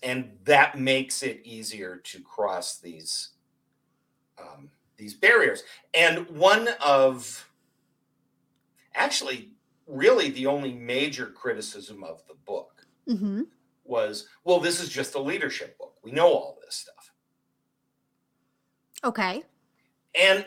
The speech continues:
Speaker 1: that's actually fair. I mean, Kevin and I had a fair amount of discussion about how much of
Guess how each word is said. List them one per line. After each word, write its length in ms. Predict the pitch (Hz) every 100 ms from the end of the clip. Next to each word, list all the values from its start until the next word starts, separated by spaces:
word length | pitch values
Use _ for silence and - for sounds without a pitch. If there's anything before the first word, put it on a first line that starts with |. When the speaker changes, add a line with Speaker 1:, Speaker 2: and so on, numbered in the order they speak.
| -
Speaker 1:
that's 260 | 165 262 320
actually 540 | 311 370 - 214 190
fair. 460 | 151 233 262 95 87
I 80 | 147
mean, 380 | 151 156 - -
Kevin 280 | - 349 403
and 100 | 269
I 100 | 165
had 160 | 151 135
a 80 |
fair 440 | 135 - - 202 208
amount 280 | 151 135 127
of 120 | 123
discussion 540 | 127 - 240 226 -
about 320 | 131 117 113 -
how 240 | 123 151
much 500 | 151 135 123 - -
of 400 | 110 101 98 101